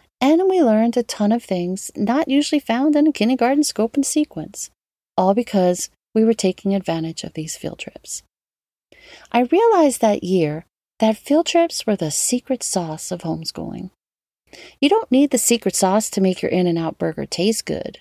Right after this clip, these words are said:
but man, when you add it to your burger, you kick up your burger a notch.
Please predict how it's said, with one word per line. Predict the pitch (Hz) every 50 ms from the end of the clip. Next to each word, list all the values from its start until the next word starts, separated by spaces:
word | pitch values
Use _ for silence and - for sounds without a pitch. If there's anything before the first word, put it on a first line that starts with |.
| _ _
but | - 165 - - -
man, | 156 156 160 175 208 208 170 - - - - - -
when | - - 170 185
you | 208 208 - -
add | 165 175 196 214
it | 220 -
to | - 202
your | 190 165
burger, | 143 - 185 214 240 277 311 330 320 _ _ _ _ _ _ _ _ _ -
you | 202 220 226 214
kick | - - - 190 180 -
up | 170 170 - -
your | 160 156
burger | 151 - 147 147 143 143 131 127
a | 131 -
notch. | - - - - - - - - -